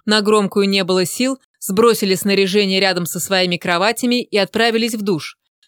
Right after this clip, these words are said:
Через несколько минут, с трудом дождавшись команды «Отбой», смертельно усталые спецназовцы спали мертвым сном. Вопреки установившейся практике,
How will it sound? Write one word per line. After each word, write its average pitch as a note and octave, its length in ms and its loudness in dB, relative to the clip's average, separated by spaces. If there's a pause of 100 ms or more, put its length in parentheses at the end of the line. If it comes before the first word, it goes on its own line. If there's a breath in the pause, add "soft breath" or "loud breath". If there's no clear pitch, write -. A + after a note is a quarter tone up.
Через A#3 320 0
несколько A3 420 0
минут, A3 380 0 (100)
с - 140 -12
трудом B3 420 0
дождавшись F3+ 540 0
команды F#3 440 -2
«Отбой», F#3+ 460 0 (220)
смертельно A3+ 680 0
усталые G3+ 500 0
спецназовцы A3 920 -4
спали A#3+ 420 0
мертвым G3+ 440 0
сном. E3+ 400 -4 (580)
Вопреки A3+ 460 2
установившейся A3+ 760 0
практике, A3 600 -2